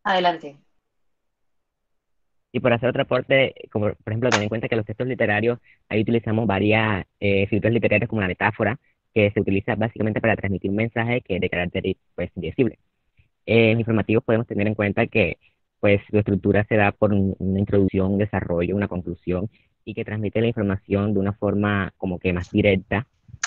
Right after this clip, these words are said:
Speaker 2: y que no, aquí no se utilizan, eh, las figuras literarias. Y en los filosóficos, que básicamente ahí se tiene en cuenta lo que es lo, la coherencia de los argumentos lógicos.
Speaker 1: Excelente.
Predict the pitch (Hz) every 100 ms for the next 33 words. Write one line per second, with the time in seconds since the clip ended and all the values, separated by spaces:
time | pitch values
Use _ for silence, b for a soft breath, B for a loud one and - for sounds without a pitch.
0 | - _ _ _ _ _ 127 143 147 131
1 | 110 92 92 113 101 104 104 95 110 101
2 | 101 95 87 87 85 62 - _ _ -
3 | 95 - 95 95 90 90 90 95 117 98
4 | - _ _ _ _ - 123 127 127 127
5 | 131 139 - 131 127 - 127 143 _ _
6 | _ _ _ _ - 95 104 - 113 110
7 | 113 123 113 110 107 120 110 110 104 117
8 | 113 107 120 110 87 95 95 101 104 -
9 | 104 101 95 95 98 98 98 104 104 117
10 | 110 107 113 135 - _ _ _ _ _
11 | _ _ _ _ _ 127 139 113 - -
12 | _ _ _ _ _ _ _ _ 220 -
13 | 214 185 180 165